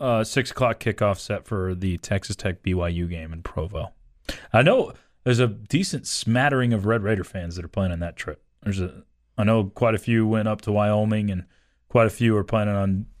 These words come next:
doing this one the first time around just 'cause of location.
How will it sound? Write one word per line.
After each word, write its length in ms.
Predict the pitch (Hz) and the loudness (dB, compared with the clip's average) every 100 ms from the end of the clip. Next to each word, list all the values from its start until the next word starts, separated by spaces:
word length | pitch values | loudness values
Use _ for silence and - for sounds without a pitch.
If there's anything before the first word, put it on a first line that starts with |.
| _ 107 | _ -4
doing 280 | 101 107 98 | 0 2 2
this 220 | 101 95 | 0 -2
one 140 | 98 87 | -6 -6
the 60 | |
first 300 | 87 95 87 | -6 -6 -6
time 220 | - 90 87 | -4 -2 -2
around 440 | 87 85 87 85 | -2 0 0 0
just 220 | 92 - | -2 -6
'cause 220 | - 82 | -8 -6
of 160 | 82 - _ - _ - - | -6 -8 _ -20 _ -20 -2
location. 720 | 98 92 101 92 - 92 87 | 0 0 0 -2 -2 -4 -4